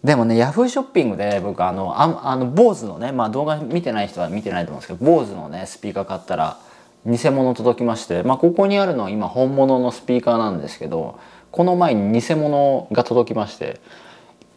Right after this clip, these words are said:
で、それレビュー動画撮ったんですけど、失敗しましたね。<laughs> 偽物。<laughs> まあ、これは本物なんでいい音ですけど。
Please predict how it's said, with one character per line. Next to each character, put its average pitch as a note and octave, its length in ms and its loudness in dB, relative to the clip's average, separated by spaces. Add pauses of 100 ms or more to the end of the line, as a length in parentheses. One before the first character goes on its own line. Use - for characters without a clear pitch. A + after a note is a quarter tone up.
(340)
で、 A2 120 -4
そ B2+ 120 0
れ A2 80 2
レ A2 120 4
ビ A#2+ 80 4
ュ - 20 6
ー - 40 4
動 B2 120 4
画 F2 60 -2
撮 F2+ 100 -10
っ E2 40 -14
た C2 100 -12
ん - 20 -16
で - 60 -16
す - 80 -16
け D#2+ 80 -10
ど、 - 220 -10 (2250)
失 - 200 -10
敗 A2+ 120 0
し - 60 -6
ま - 80 -4
し - 40 -12
た - 80 -12
ね。 - 140 -16 (220)
<laughs> - 180 -12
偽 A#2 80 -4 (120)
物。 G2+ 140 -8
<laughs> - 1900 -20
ま F#3+ 80 2
あ、 - 20 0
こ C#4 140 4
れ C#4 60 4
は B3 100 6
本 A3+ 160 4
物 A#3 160 2
な G#3+ 100 0
ん - 40 -2
で A2 80 -2
い B2+ 60 0
い C3 40 0
音 F#2 220 -6
で - 100 -10
す - 80 -18
け - 80 -12
ど。 - 160 -18